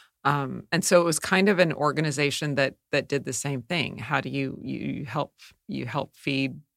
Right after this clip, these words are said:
the people of your community and,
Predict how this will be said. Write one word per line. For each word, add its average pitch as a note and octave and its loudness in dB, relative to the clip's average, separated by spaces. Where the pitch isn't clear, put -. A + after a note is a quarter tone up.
the C3 -6
people - -4
of C3 -4
your C3 -4
community C#3 -2
and, C3 -2